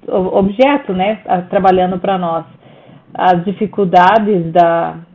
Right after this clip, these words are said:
da compra da proteína são absurdas.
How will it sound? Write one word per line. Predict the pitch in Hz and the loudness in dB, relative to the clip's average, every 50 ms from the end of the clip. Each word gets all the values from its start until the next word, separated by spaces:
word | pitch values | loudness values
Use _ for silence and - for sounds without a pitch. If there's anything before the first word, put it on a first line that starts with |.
| _ _ _ - - - | _ _ _ -20 -14 -10
da | 180 170 170 | -8 -8 -8
compra | - - - 202 226 233 233 | -6 -4 -2 -2 -2 -2 -2
da | 196 190 | -2 -2
proteína | 180 185 180 180 180 175 180 214 254 330 320 - _ | 0 -2 -2 -2 -2 -2 -4 -4 -4 -6 -8 -8 _
são | 349 403 440 453 349 | -8 -6 -4 -4 -6
absurdas. | - - _ 208 220 247 254 202 180 170 139 | -6 -8 _ -2 -2 0 0 0 0 -2 -2